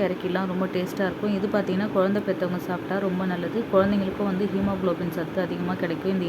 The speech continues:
ஈரல் சாப்பிட்றதுனால. குழந்தை பெத்தவங்க பார்த்தீங்கன்னா வந்து கறிலாம் வந்து கடிக்கக்கூடாதுன்னு சொல்லுவாங்க. ஆனா மட்டன் ஈரல் பார்த்தீங்கன்னா சாஃப்ட்டா இருக்கும்.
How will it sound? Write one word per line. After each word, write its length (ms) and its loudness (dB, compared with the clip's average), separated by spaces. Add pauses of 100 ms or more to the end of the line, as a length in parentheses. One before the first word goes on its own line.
ஈரல் 240 -2
சாப்பிட்றதுனால. 760 -2 (540)
குழந்தை 360 6
பெத்தவங்க 440 2
பார்த்தீங்கன்னா 580 0
வந்து 180 0 (140)
கறிலாம் 440 4
வந்து 220 -2
கடிக்கக்கூடாதுன்னு 600 0
சொல்லுவாங்க. 340 -2 (100)
ஆனா 140 2 (100)
மட்டன் 400 0
ஈரல் 240 0
பார்த்தீங்கன்னா 400 0
சாஃப்ட்டா 400 0
இருக்கும். 320 2